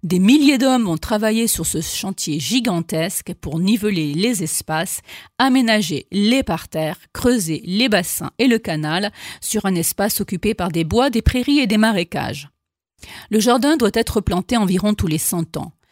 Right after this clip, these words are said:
C'est ce que firent Louis seize et Napoléon trois. Les conséquences des tempêtes qui ont eu lieu au dix-neuvième siècle et au vingtième siècle, dont celle de mille neuf cent quatre-vingt-dix-neuf, qui fut la plus dévastatrice,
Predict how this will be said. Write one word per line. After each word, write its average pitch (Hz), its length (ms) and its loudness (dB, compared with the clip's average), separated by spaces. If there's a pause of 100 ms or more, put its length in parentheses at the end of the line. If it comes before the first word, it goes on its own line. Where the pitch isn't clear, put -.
(140)
C'est - 180 -2
ce - 100 -2
que 190 160 0
firent 175 340 -4
Louis 180 240 -2
seize 214 520 0
et 220 100 2
Napoléon 208 560 2
trois. 151 400 -6 (600)
Les 196 80 -4
conséquences 277 560 2
des 233 100 2
tempêtes 269 480 0
qui - 160 -10
ont 170 180 -2
eu 190 60 -4
lieu 220 340 2
au 196 80 0
dix-neuvième 175 560 0
siècle - 480 -2
et 196 180 0
au 196 100 -2
vingtième 180 420 0
siècle, 277 460 -2 (160)
dont 190 200 0
celle 220 400 2
de 156 120 0
mille 208 340 2
neuf 226 140 0
cent 233 240 -2
quatre-vingt-dix-neuf, 170 960 -2
qui 180 140 -6
fut - 160 -10
la 151 140 -6
plus 233 300 -6
dévastatrice, 160 960 -8